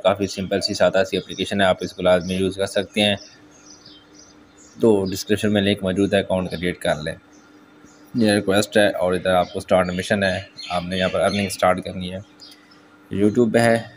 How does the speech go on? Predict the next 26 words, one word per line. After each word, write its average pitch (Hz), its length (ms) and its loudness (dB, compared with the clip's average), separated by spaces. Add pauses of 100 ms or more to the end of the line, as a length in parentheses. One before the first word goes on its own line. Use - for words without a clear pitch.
(220)
YouTube 101 260 -2
premium 104 380 -2
है 101 180 -2 (140)
और 90 320 -4 (300)
traffic 95 280 -2
वगैरह 92 280 0
भी 92 140 -4
है 92 80 2
और 90 100 -2
download 92 280 -6
वगैरह 87 240 0
भी 95 140 -2
है। 92 160 2 (720)
जो 101 200 2
आप 98 220 4
choose 104 240 2 (260)
करना 101 220 2
चाहें 98 220 0
आप 92 180 2
उस 85 200 -14
हिसाब 90 200 -4
से 92 120 -18
choose 92 300 -10
कर 90 120 -2
सकते 90 320 -12
हैं। 87 120 -10